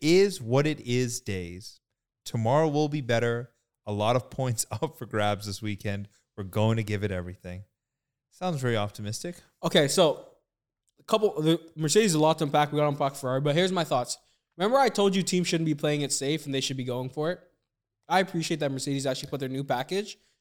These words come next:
Speaker 2: and they got another race week of data, because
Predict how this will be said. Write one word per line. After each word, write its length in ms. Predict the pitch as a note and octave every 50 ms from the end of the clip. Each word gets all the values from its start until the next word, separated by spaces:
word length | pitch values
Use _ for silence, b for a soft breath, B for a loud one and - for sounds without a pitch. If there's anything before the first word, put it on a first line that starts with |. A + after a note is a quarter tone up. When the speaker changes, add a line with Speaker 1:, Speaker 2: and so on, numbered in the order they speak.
| _ _ -
Speaker 2:
and 80 | C3+
they 60 | C#3 C#3+
got 160 | C#3+ C#3 C3+
another 360 | C3+ C3+ B2 C3+ C3 A#2+ B2 - _ _ _ _
race 320 | A#2+ C3 C#3+ C#3+ C#3 -
week 140 | D3 B2+ -
of 80 | C3 A#2+
data, 260 | C3 D3+ D#3+ D3 C3
because 440 | B2 B2 A#2+ - C3+ B2+ A#2+ -